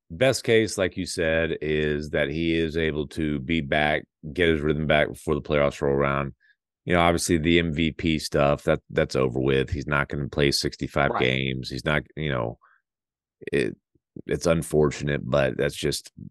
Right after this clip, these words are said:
Speaker 1: that conversation is over with. You know, you can cross him off the list of candidates, as spectacular as he's been. It's just not a,
Speaker 2: Yep.
Speaker 1: a possibility at this point. So let's hope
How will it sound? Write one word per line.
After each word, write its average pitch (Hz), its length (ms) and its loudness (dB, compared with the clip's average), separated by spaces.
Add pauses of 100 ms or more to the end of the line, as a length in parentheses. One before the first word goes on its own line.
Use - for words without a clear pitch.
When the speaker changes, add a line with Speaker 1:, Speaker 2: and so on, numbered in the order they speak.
(100)
Speaker 1:
that 73 300 0
conversation 73 680 -2
is 67 120 -6
over 69 240 0
with. 67 480 0
You 67 120 -8
know, 58 420 -4
you 65 160 -8
can 71 260 -8
cross 69 400 2
him 73 140 2
off 65 240 2
the 69 100 -2
list 69 220 0
of 71 60 -4
candidates, 65 640 0
as 64 320 0 (140)
spectacular 67 720 0
as 62 120 -4
he's 58 140 -10
been. 62 260 0
It's 60 120 -8
just - 220 -6
not 65 300 0 (560)
a, 67 220 0
Speaker 2:
Yep. 76 120 4
Speaker 1:
a 62 120 -2 (120)
possibility 64 640 0
at 57 100 -6
this 58 160 -4
point. 62 400 -6 (1200)
So 151 460 10 (160)
let's 113 240 2
hope 117 260 4